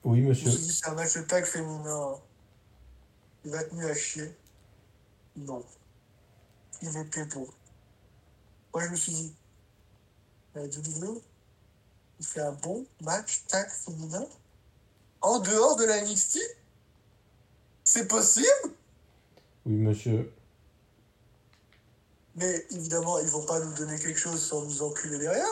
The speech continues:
Speaker 2: Désolé d'être aussi vulgaire, les enfants.
Speaker 1: Ça a fini en disqualification.
Speaker 2: Ben oui, j'ai donné au match sept parce qu'il était quand même bon.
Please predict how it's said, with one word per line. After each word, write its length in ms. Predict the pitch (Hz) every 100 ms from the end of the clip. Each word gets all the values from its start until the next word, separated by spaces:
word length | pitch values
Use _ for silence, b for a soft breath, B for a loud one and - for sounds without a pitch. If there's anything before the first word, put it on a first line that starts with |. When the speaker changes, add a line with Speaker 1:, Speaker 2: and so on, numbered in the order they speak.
| - - _ _ -
Speaker 2:
Désolé 300 | 143 139 139
d'être 200 | 135 -
aussi 160 | -
vulgaire, 420 | 143 147 156 220 262
les 120 | 185
enfants. 400 | 190 - 269 339 _ _ _
Speaker 1:
Ça 300 | - - 123
a 60 | 113
fini 240 | - 127
en 80 | 165
disqualification. 800 | 160 156 151 151 151 160 160 151 - - _ _ _ _
Speaker 2:
Ben 140 | 247 196
oui, 840 | 277 285 285 277 262 220 196 156
j'ai 140 | 139 143
donné 260 | 147 156
au 80 | 156
match 260 | 156 170 -
sept 300 | - 160 160
parce 140 | 151
qu'il 160 | - 143
était 160 | 143
quand 160 | - 139
même 140 | 120
bon. 120 | 113